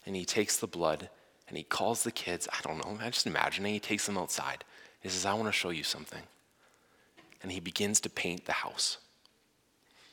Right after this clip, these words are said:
The kids don't understand it. It doesn't make any sense. "Dad, what are you doing?" And he takes the blood, and he goes up one side of the door, across the top, down the other side.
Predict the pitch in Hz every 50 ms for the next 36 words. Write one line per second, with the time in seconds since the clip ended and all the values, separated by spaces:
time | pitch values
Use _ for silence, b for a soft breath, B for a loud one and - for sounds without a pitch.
0 | b b b b b b b b b - 117 - - 143 135 127 - 139 131 107
1 | 113 110 104 - - 113 101 92 87 87 - - 123 120 131 127 120 120 - -
2 | - 107 107 98 - - 107 92 82 - - 104 98 101 101 101 120 135 143 156
3 | 151 110 120 117 113 98 82 73 - - - - _ _ _ b b b b b
4 | b b b b b b b b b _ _ _ - - 90 90 - - - 92
5 | - - - 120 95 - 104 95 95 95 - - - - - - 85 85 - 95
6 | 87 - - 98 98 110 117 113 - 120 110 110 110 107 107 - 110 104 110 110
7 | 107 104 - b b b b b b b b _ _ _ _ _ _ _ _ _
8 | _ _ _ _ _ _ _ _ _ _ _ - - - - - 101 92 92 -
9 | - 85 - - 113 110 113 110 - - 82 90 92 92 95 92 90 87 82 82
10 | - 82 78 - - - 76 - - - -